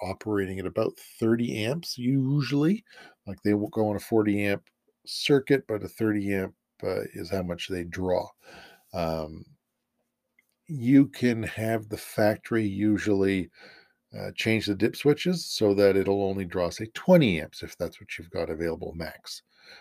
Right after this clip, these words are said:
Um, it'll take longer to charge your car, but it'll still be better than plugging in that, uh, that one ten circuit,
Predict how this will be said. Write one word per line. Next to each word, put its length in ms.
Um, 400
it'll 180
take 240
longer 320
to 80
charge 340
your 120
car, 500
but 100
it'll 140
still 420
be 140
better 260
than 160
plugging 440
in 240
that, 220
uh, 500
that 260
one 320
ten 300
circuit, 480